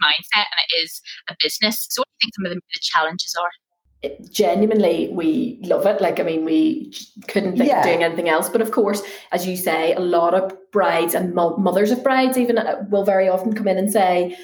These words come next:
Speaker 2: "Oh, you must love your job. I would, I would have loved, I've thought about opening a bridal shop." Yeah, I mean, there's a huge proportion, clearly, of the female population who at one stage or another will have thought, maybe not seriously thought, but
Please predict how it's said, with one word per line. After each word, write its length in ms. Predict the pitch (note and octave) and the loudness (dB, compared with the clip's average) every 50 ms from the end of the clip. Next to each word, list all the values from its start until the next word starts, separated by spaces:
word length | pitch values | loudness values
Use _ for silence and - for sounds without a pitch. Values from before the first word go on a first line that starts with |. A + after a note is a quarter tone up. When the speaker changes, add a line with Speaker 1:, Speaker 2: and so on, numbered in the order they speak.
| - - _ _ _ _ _ | -20 -20 _ _ _ _ _
Speaker 2:
"Oh, 180 | D#3+ E3+ E3 D#3+ | 0 0 0 -2
you 180 | E3 E3 E3 | -4 -4 -4
must 420 | E3+ D#3+ - - - - - - - - | -4 -4 -4 -4 -6 -6 -10 -12 -10 -4
love 280 | F3 F3 F3 E3+ F3 | 0 0 0 0 0
your 120 | F3 F3 F3 | -2 -4 -4
job. 360 | F3 F3 D#3+ D#3+ D#3+ D#3 - | -2 -2 0 2 2 2 2
I 100 | F3 D#3+ | 0 0
would, 180 | - E3+ - - - | 0 -2 -4 -4 -2
I 80 | F#3+ E3+ | 0 0
would 80 | D#3+ | 0
have 160 | D#3+ E3+ - F#3 | 0 -4 -4 -4
loved, 560 | F3+ F3+ F3 E3+ E3+ F3 E3+ F3 - - F#3 - - | 0 0 2 4 4 2 0 -2 -2 -2 -2 -2 0
I've 280 | - F3+ F3 E3+ - - | 2 2 0 0 -2 0
thought 220 | - F#3+ F3+ F3+ F#3 | 2 4 4 4 4
about 200 | F#3 F#3 F#3 F#3 | 4 4 4 4
opening 280 | F#3 F#3 F#3+ F#3+ F3+ | 2 0 0 0 -2
a 40 | F3+ | 0
bridal 300 | F#3 F#3+ F3+ F3 F3 F3+ | 2 2 2 2 2 0
shop." 400 | - - F#3+ F3 F3 F3 - - - - - _ | -2 0 2 2 2 0 -2 -8 -14 -20 -12 _
Yeah, 260 | - G3 F#3+ F#3 - E3+ | 2 2 4 4 2 2
I 60 | F3+ | 2
mean, 260 | F3+ E3+ - - - - - | 0 0 -2 -6 -10 -6 -6
there's 160 | F3 - - | -4 -4 -4
a 60 | - | -6
huge 920 | - - - - F#3+ E3+ F3 F3+ G3+ G#3+ G#3+ G#3 - - - - A3 - | -8 -10 -4 -2 0 2 2 4 4 4 2 2 -2 -6 -8 -8 -10 -12
proportion, 640 | - - - D3+ - - - - A3 G#3 G#3 - - | -14 -12 -4 -2 -2 -2 0 2 0 0 0 -2 -4
clearly, 300 | - F#3 E3+ D#3+ D#3+ E3+ | -2 0 2 2 2 0
of 120 | - - | -2 -4
the 60 | - | -6
female 440 | - - - E3+ E3+ E3+ E3 D#3+ D#3 | -6 -4 -4 -4 -2 0 0 0 0
population 840 | - E3 E3+ - - - - - - - - C#4+ C#4+ C#4+ A3 - - - - - _ _ - | 0 -4 -6 -4 -2 -2 0 0 0 0 0 2 2 2 0 0 -2 -8 -16 -20 _ _ 0
who 120 | G3 F3 | 2 2
at 160 | E3+ F3+ - | 2 2 2
one 220 | F3+ E3+ E3 F3 E3 | 2 0 0 -2 -2
stage 320 | - - E3+ D#3+ - - | -2 0 0 0 0 0
or 80 | E3+ E3 | 0 0
another 320 | D#3+ D#3 D#3 F3 F3 E3+ | 2 2 2 2 2 2
will 140 | F3 E3+ E3+ | 2 2 0
have 120 | E3 - - | -2 -2 -4
thought, 380 | - F3+ D#3+ D#3 D#3 D#3 - - G3+ | 0 0 2 2 2 0 -2 0 0
maybe 160 | G3+ G3 F#3 | 2 2 2
not 240 | - - - - - | 0 0 -2 -2 -2
seriously 540 | - - - - E3+ F#3+ G3+ - A#3+ A#3+ A#3+ | -2 0 2 2 2 2 2 2 2 2 4
thought, 340 | - A#3+ F#3+ D#3 - - | 2 2 2 2 0 0
but 240 | - E3 - - - | 0 0 0 -2 -8